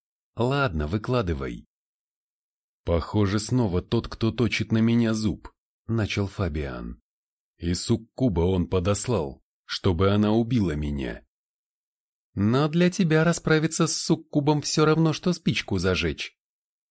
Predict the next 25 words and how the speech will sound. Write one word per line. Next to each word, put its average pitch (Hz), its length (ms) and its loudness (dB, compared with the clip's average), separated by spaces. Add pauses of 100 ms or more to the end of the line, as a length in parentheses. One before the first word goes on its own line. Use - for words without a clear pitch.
(360)
«Почти. 85 640 -4 (760)
Не 90 260 4
понимаю, 127 640 2
почему 117 480 0
подослали 117 600 0
такого 113 420 -2
слабого 117 480 0
демона. 71 640 -4 (720)
Конечно, 92 600 0
будь 101 240 0
она 104 260 2
умнее, 110 760 2 (360)
то 95 120 2
убила 123 460 4
бы 127 120 4
меня 131 320 2
чуть - 280 -4
раньше». 76 500 -2 (840)
Он 85 220 0
запнулся, 104 880 -4 (180)
но 135 180 -4
Ларри 104 340 -2
кивнул. 101 580 -4 (920)
«В 82 240 0
общем, 110 580 2